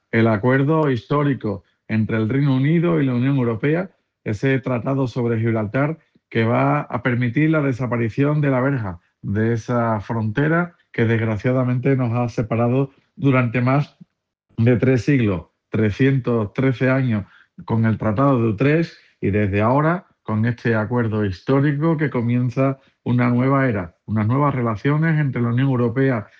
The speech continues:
y el Reino Unido, entre España y Gibraltar. Un tratado que permitirá crear una zona de prosperidad compartida,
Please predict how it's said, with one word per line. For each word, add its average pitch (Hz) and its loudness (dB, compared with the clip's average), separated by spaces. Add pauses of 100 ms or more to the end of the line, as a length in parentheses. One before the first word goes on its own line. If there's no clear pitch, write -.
(120)
y 113 -2
el 110 0
Reino 127 0
Unido, 139 0 (220)
entre 110 0
España 139 0
y 127 0
Gibraltar. 107 -2 (460)
Un 123 8
tratado 160 0 (160)
que 117 0
permitirá 123 0
crear 135 0
una 131 0
zona 143 -2
de 127 0
prosperidad 113 -2
compartida, 127 -2